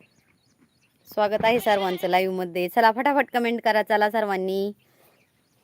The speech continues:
बोलणं करता करता कपडे वाळत घातले. काय होतंय, सकाळी कपडे नाही धुतले ताई,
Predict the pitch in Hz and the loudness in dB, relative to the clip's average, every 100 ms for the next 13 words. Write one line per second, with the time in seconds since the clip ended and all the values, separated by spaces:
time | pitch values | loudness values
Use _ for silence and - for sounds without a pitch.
0 | _ _ _ _ _ _ _ _ _ _ | _ _ _ _ _ _ _ _ _ _
1 | _ _ _ _ 180 175 165 165 175 175 | _ _ _ _ -8 -6 -6 -6 -8 -10
2 | 185 202 190 208 214 196 185 175 175 190 | -12 -12 -8 -8 -8 -6 -4 -4 -4 -6
3 | 202 180 180 _ _ _ _ _ _ _ | -8 -10 -16 _ _ _ _ _ _ _
4 | _ _ _ _ _ _ _ _ _ _ | _ _ _ _ _ _ _ _ _ _
5 | _ - 214 254 262 220 262 254 208 - | _ -4 0 0 -2 -4 -2 -2 -2 -6
6 | 202 214 254 254 277 233 196 175 170 202 | -8 -6 -6 -6 -8 -4 -4 -4 -2 0
7 | 220 | -2